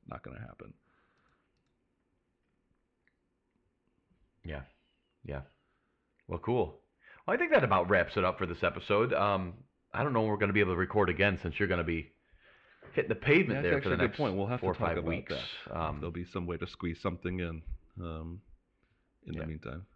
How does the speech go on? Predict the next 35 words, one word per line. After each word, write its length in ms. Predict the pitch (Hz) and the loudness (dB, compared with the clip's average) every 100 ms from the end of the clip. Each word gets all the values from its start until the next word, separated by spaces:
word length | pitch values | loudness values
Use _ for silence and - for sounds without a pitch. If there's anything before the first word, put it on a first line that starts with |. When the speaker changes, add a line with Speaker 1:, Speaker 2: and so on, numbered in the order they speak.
| _ _ _ _ _ _ _ _ _ _ _ _ _ _ _ | _ _ _ _ _ _ _ _ _ _ _ _ _ _ _
Speaker 2:
Yeah, 160 | - 71 - | -8 -8 -6
'cause 180 | - 123 - | 0 0 2
I, 140 | 110 | 0
'cause, 180 | 98 120 | 2 0
because 300 | 110 107 104 - | 2 2 2 2
I 180 | 104 | 2
am, 920 | 113 107 98 92 - - 101 98 80 - | 4 4 2 0 -6 -6 -4 -4 -6 -12
barring 340 | 104 107 110 104 | 0 4 4 4
any 140 | 98 | 2
other 160 | 92 95 | 2 2
news 220 | 87 90 | 0 -2
popping 320 | - 78 82 | -2 -4 -4
up, 80 | 80 | -2
Speaker 1:
Yeah. 100 | 80 | 0
Speaker 2:
I 100 | 82 | 2
am 220 | 101 98 | 2 0
very 300 | 80 90 82 | 2 2 2
Speaker 1:
You 100 | 82 | 0
know, 180 | 101 95 | 2 2
Speaker 2:
interested 200 | 90 92 | 2 0
to 60 | 98 | -2
see 0 | |
Speaker 1:
I, 20 | 92 | 0
Speaker 2:
how 40 | |
Speaker 1:
I 40 | 95 | 0
Speaker 2:
this 80 | 95 | 2
Speaker 1:
will 120 | 104 | 2
Speaker 2:
tour 80 | 85 | 2
Speaker 1:
be 160 | 95 | 2
at, 80 | 92 | 0
uh, 40 | 80 | -2
Speaker 2:
resumes. 240 | 95 85 | -4 -4
Speaker 1:
Club 240 | - 95 | -2 -2
Speaker 2:
I 20 | |
am. 20 | 82 | 2